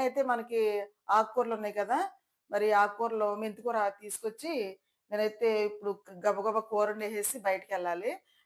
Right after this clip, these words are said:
అయితే ఇప్పుడు మిద్దె తోటలోకి వెళ్ళేసి ఏం ఆకుకూరలు ఉన్నాయో, మెంతికూర లేకపోతే తోటకూర, ఏది కావాలో కోసుకొచ్చుకుని ఇప్పుడైతే నేనైతే రెడీ చేసేసుకుంటాను.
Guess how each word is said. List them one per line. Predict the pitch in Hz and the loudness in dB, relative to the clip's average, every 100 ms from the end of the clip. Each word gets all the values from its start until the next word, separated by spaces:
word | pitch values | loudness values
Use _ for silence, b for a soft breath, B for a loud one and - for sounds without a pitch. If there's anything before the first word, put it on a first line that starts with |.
| - | 0
అయితే | 214 233 | 2 2
ఇప్పుడు | 226 233 | 0 -2
మిద్దె | 208 262 | 0 6
తోటలోకి | 254 240 240 220 | 6 6 0 0
వెళ్ళేసి | 220 220 - 214 214 - _ - | 0 0 0 0 -2 -4 _ 0
ఏం | 226 277 294 247 | 8 10 10 6
ఆకుకూరలు | 247 247 240 226 | 6 4 4 2
ఉన్నాయో, | 226 220 220 | 2 0 0
మెంతికూర | 214 226 233 226 247 226 | -4 0 4 6 6 6
లేకపోతే | 220 214 | 2 2
తోటకూర, | 202 202 208 202 220 247 b b - 226 | 2 0 -4 0 0 0 b b 4 4
ఏది | 233 240 | 4 4
కావాలో | 220 220 220 214 | 4 4 2 -2
కోసుకొచ్చుకుని | 214 226 226 220 | -2 -6 -10 -14
ఇప్పుడైతే | - 214 214 220 | -6 -6 -4 -4
నేనైతే | 202 196 269 | -4 -2 0
రెడీ | 202 190 | 0 -4
చేసేసుకుంటాను. | 185 180 175 170 185 | -4 -6 -6 -8 -6